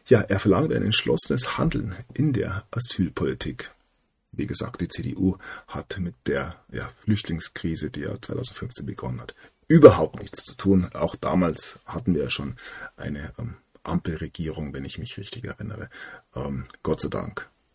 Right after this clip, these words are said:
ja, ist das Langzeitgedächtnis bei den allermeisten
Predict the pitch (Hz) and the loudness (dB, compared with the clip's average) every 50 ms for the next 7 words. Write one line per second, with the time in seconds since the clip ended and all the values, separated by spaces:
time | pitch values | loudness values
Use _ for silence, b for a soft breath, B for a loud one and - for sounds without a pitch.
0 | _ _ - - - - - - _ _ _ _ _ B B B B B B B | _ _ -20 -18 -16 -16 -16 -18 _ _ _ _ _ B B B B B B B
1 | B B B B B B _ - 98 - - - - - 69 - - 71 62 69 | B B B B B B _ -2 0 0 0 -2 -2 -2 0 0 2 2 0 -2
2 | 71 73 - - 69 64 - - - - - - - - - - - - - - | -2 -2 -2 -2 -2 -4 -8 -8 -8 -8 -10 -12 -10 -8 -8 -8 -8 -8 -10 -10
3 | - - - - 120 117 120 - - - - - | -10 -10 -8 -8 -8 -8 -8 -8 -6 -6 -8 -8